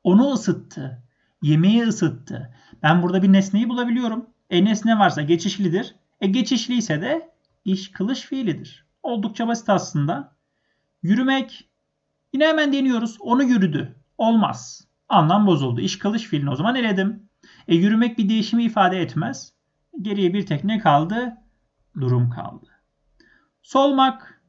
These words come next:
Zaten kelimeye şöyle baktığınızda solmak eyleminin bir durumdan başka bir duruma geçmeyi ifade ettiğini anlayabiliyorsunuz.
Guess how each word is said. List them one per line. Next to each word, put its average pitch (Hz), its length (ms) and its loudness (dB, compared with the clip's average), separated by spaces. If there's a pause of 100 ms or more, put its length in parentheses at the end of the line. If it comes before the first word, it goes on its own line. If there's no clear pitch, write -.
(240)
Zaten 302 220 0
kelimeye 233 360 -2
şöyle 233 340 -4
baktığınızda 180 560 0
solmak 185 480 0
eyleminin 220 600 -2 (420)
bir 285 200 0
durumdan 190 400 2
başka 233 320 2
bir 220 140 0
duruma 185 300 2
geçmeyi 185 580 -2
ifade 240 380 -2
ettiğini 127 560 -8 (360)
anlayabiliyorsunuz. 135 960 -4